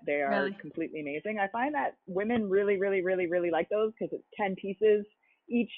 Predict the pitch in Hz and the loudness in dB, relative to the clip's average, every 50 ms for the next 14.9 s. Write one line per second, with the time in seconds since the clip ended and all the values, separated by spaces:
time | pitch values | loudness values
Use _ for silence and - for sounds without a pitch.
0 | - - - 196 185 196 214 220 - 180 160 - - - - 185 180 185 175 - | -16 0 4 4 6 6 4 2 0 -2 -2 -2 -6 -2 2 4 4 2 2 -2
1 | 180 170 175 185 180 180 180 180 175 - 165 - - - 185 170 165 156 - _ | -2 2 2 2 2 2 -2 -2 -4 -6 -10 -12 -4 0 2 4 4 2 0 _
2 | _ 170 170 196 196 165 160 - 165 160 160 160 165 160 160 156 - 147 151 156 | _ 0 2 2 0 -2 -2 0 0 0 0 0 0 0 0 0 0 -2 -4 -4
3 | 165 180 196 - _ _ 160 151 151 156 156 165 175 - - 170 175 180 190 233 | -4 -8 -8 -10 _ _ -4 -2 -2 -4 -4 -2 -2 0 0 0 0 0 -2 -2
4 | 277 - _ _ _ _ _ _ _ - 220 226 220 175 160 160 160 170 165 - | -4 -6 _ _ _ _ _ _ _ -12 -10 -4 0 4 4 4 4 2 2 0
5 | 202 175 156 160 175 202 208 196 202 208 190 160 147 165 160 165 170 160 147 151 | 0 0 0 0 4 6 8 8 8 6 6 6 6 8 8 8 8 8 6 4
6 | 147 165 233 262 - _ _ - - 165 160 160 156 156 151 - - 175 165 160 | 6 6 4 2 -4 _ _ -14 -6 -2 0 0 2 0 0 -2 -2 -4 -4 -4
7 | - - - - 143 143 151 180 220 254 - _ _ _ _ - _ _ _ _ | -6 -4 -2 0 0 2 0 0 -2 -2 -6 _ _ _ _ -20 _ _ _ _
8 | _ _ - - 156 147 147 147 147 147 143 139 151 143 143 139 135 135 147 - | _ _ -2 2 2 4 4 4 2 0 0 2 2 4 6 6 4 4 2 -4
9 | _ - 160 - 156 - - 147 147 - _ 151 143 151 139 135 135 135 127 - | _ -6 -4 -4 -4 -4 -4 -4 -4 -2 _ -2 -2 -2 -2 -2 -2 -2 -2 -2
10 | - 151 147 151 - 160 143 - 143 143 147 143 135 143 139 123 - - 156 139 | -2 -2 -2 -4 -4 -6 -4 -2 -2 -2 0 -2 0 -2 -4 -4 -4 -8 -6 -6
11 | 139 143 143 131 131 127 - 139 143 - 139 135 - - - - - - _ _ | -4 -4 -6 -6 -8 -6 -6 -6 -4 -4 -6 -6 -6 -10 -14 -20 -20 -20 _ _
12 | _ _ _ _ - - 214 214 214 - 220 202 - - 156 151 147 139 151 165 | _ _ _ _ -10 -6 -6 -6 -6 -6 -8 -10 -6 -2 0 0 0 2 2 2
13 | 165 170 175 165 143 160 160 151 160 151 151 - 160 156 151 - - 165 147 151 | 2 2 -2 -4 -2 -2 -2 -2 -4 -12 -8 -4 -4 -4 -4 -2 -2 -2 0 0
14 | 160 151 - 156 151 139 - - 160 170 151 160 175 175 175 180 208 240 | -4 -4 -2 -4 -4 -4 -4 -4 -2 -2 -2 0 0 0 2 2 0 0